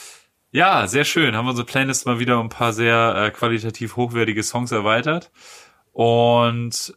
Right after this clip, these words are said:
ähm, ja, schreibt uns gerne auf Instagram, beim Imperator Podcast oder bei Facebook beim Imperator Nichts Neues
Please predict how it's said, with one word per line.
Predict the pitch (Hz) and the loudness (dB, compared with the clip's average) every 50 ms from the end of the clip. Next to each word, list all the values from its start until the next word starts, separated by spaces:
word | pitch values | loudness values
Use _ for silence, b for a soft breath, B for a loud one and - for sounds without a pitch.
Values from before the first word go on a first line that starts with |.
| - | -4
ähm, | - 107 110 113 110 110 110 110 107 107 107 107 107 104 _ _ _ _ _ _ _ - b b b b b b b - | 0 0 2 2 2 2 0 -2 -4 -6 -8 -10 -12 -14 _ _ _ _ _ _ _ -20 b b b b b b b -2
ja, | 151 180 190 | 0 0 0
schreibt | - - - 151 165 - | 0 0 0 -2 -2 -2
uns | 180 - | -4 -2
gerne | - 147 131 127 | 0 0 0 0
auf | 107 | 0
Instagram, | 113 127 - - 175 165 151 160 165 175 185 202 214 208 - _ - | -2 -6 -6 -4 -4 -2 0 0 0 0 0 -2 -6 -8 -10 _ 0
beim | 117 117 127 135 | 2 2 2 2
Imperator | 127 120 123 120 110 117 123 127 - 123 110 | -2 -2 -2 -2 0 2 2 2 0 -2 -2
Podcast | - - 135 139 - - 151 143 139 135 135 127 - - | -2 -2 -2 -2 -2 -2 0 0 2 0 0 -4 -6 -8
oder | - 110 113 113 110 110 110 104 | -4 -2 2 2 4 4 2 2
bei | 107 104 | 0 -2
Facebook | 101 - 135 131 127 - - 123 120 117 - | -2 -2 -4 -4 -4 -2 -2 -2 -2 -2 0
beim | 113 110 107 | -2 -2 -2
Imperator | 101 101 117 107 107 107 107 117 | -2 -4 -4 -2 -2 -2 -2 -4
Nichts | 107 104 - - - | -6 -6 -6 -6 -4
Neues | 120 120 120 120 120 117 110 107 - | -2 -2 0 0 0 0 -2 -4 -6